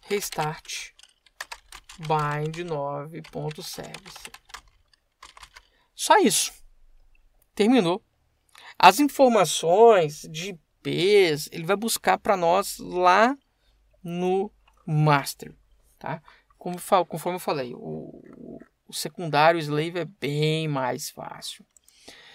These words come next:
Beleza, terminei a configuração? <laughs> Eu terminei, cara, sério mesmo. Então eu tô com N S dois aqui, eu tô com N S um aqui, e eu tô com gateway aqui. Agora eu vou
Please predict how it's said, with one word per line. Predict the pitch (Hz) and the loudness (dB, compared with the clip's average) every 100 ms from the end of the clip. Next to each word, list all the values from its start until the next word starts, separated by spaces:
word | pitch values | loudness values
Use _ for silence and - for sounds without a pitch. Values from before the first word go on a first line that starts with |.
| - - _ _ _ _ _ _ _ _ _ | -20 -20 _ _ _ _ _ _ _ _ _
Beleza, | 403 285 403 220 _ - | 4 6 6 2 _ 4
terminei | 254 285 262 | 8 10 10
a | 240 | 10
configuração? | 233 226 202 - 269 240 | 8 6 6 8 4 4
<laughs> | - | 4
Eu | 220 | 4
terminei, | - 156 214 185 175 | 2 -2 -2 -2 -2
cara, | - 127 | -2 -6
sério | 151 - 190 | -4 -2 -2
mesmo. | 165 156 - - - - | -2 -8 -10 -20 -20 -12
Então | - 156 | 0 6
eu | 220 | 6
tô | 220 | 4
com | 208 190 | 0 0
N | 180 | 0
S | 170 - 170 160 - | -2 -2 -4 -6 -6
dois | 151 143 135 151 | -4 -2 -2 -6
aqui, | 151 127 127 127 151 240 _ _ _ _ _ - _ _ _ _ - - | -6 -12 -10 -8 -6 -8 _ _ _ _ _ -20 _ _ _ _ -16 -8
eu | 156 | -4
tô | 202 | -2
com | 185 | -2
N | 180 | -2
S | 170 151 - | -2 -2 -4
um | 160 147 - - | -2 -4 -6 -10
aqui, | 165 - - 135 139 175 220 _ _ _ _ _ _ _ - | -12 -12 -14 -12 -10 -10 -10 _ _ _ _ _ _ _ -8
e | |
eu | 170 | -6
tô | 156 | -4
com | 185 196 | -4 -4
gateway | 151 160 180 - 208 226 _ _ _ _ | -2 -2 -2 0 -2 -2 _ _ _ _
aqui. | - 180 - - - _ _ - | -12 -12 -12 -20 -20 _ _ -14
Agora | - - 143 170 190 | -14 -4 -2 0 -2
eu | - 160 | -10 -10
vou | 170 156 | -8 -10